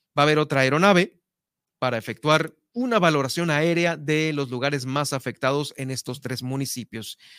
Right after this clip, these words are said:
Eh, va a haber, eh, pues, una intensa actividad en los, eh,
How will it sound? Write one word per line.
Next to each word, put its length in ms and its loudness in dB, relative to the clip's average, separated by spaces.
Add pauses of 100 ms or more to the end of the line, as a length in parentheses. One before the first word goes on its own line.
(360)
Eh, 420 -6
va 60 -4
a 40 -2
haber, 440 -8 (140)
eh, 200 -14
pues, 180 -10
una 200 -4
intensa 420 -2
actividad 540 2 (220)
en 200 -2
los, 340 -2
eh, 280 -4